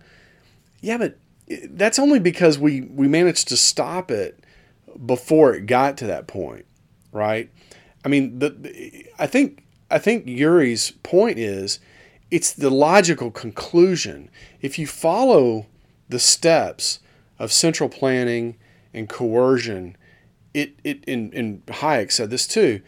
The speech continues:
is it leads to death eventually. There is no, there is no solution, there is no outcome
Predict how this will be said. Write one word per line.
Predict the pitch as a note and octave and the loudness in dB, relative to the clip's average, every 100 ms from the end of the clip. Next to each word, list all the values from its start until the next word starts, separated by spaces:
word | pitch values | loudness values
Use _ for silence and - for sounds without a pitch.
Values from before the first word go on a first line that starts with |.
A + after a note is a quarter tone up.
| _ _ _ | _ _ _
is | C3 | -4
it | C#3 C#3+ | -4 -4
leads | B2 C#3+ D3 C3 - | 0 4 4 4 0
to | A2+ | -8
death | G2+ A2+ D2 - - | -6 -6 -6 -10 -16
eventually. | B2 G#2+ A2 G2 - - - | -12 -6 -6 -6 -10 -16 -12
There | A#2 A#2+ | -2 2
is | D#3 D3 | 4 4
no, | D#3 C3+ A#2+ G#2+ _ _ _ _ _ | 4 4 4 -2 _ _ _ _ _
there | A#2+ B2 | -4 6
is | E3 F3 | 6 8
no | F#3 | 4
solution, | C#3 - C3+ A#2+ C#3+ D#3 - G#2 G2 | 4 2 2 2 4 2 -2 -6 -4
there | C3+ | -2
is | D#3+ | 0
no | D#3+ B2 | 0 0
outcome | A#2+ D3 B2 - A2 F#2+ F2+ | -2 -4 -4 -10 -10 -10 -12